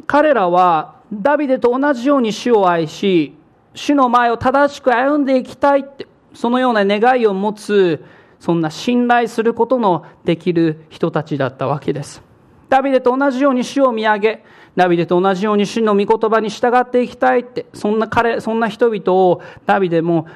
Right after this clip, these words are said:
信頼することができました。しかし、そんな彼らが彼の前からいなくなってしまったわけです。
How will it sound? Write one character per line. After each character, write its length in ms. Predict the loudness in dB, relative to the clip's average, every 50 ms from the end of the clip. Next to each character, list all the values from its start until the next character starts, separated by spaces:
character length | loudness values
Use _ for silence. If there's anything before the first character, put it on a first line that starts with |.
| -20
信 300 | -10 -4 -2 0 0 2
頼 240 | 2 2 0 0 -2
す 120 | -4 -4
る 80 | -4 -2
こ 120 | -2 -2
と 120 | 0 0 0
が 340 | 0 0 -2 -2 -8 -18 -6 -2
で 100 | -2 -2
き 120 | 0 -2
ま 140 | -2 -2 -4
し 120 | -6 -8
た。 160 | -10 -10 -10 -10 -16 -20 _ _
し 120 | -20 -8
か 160 | -4 -2 -2 -2
し、 380 | -4 -4 -2 -2 -2 -2 -4 -8 -18 _
そ 180 | _ -6 -4 -2
ん 100 | 0 0
な 100 | 0 -2
彼 260 | 0 0 0 0 0 -2
ら 120 | -4 -2
が 340 | 0 0 0 0 0 -4 -8 -4
彼 220 | -2 -2 0 0
の 120 | -2 -4
前 240 | -2 -2 -2 -2 -2
か 140 | -4 -4 -2
ら 260 | 0 0 0 0 -2 -2
い 80 | -2
な 160 | 0 0 0
く 120 | -2 -2 -2
な 140 | -2 -2 -2
っ 120 | -4 -4
て 240 | -4 -4 -4 -4 -6
し 140 | -8 -6 -4
ま 120 | -4 -4
っ 100 | -4 -6
た 120 | -6 -4 -4
わ 100 | -4 -4
け 100 | -4 -6
で 80 | -8 -8
す。 180 | -10 -16 -20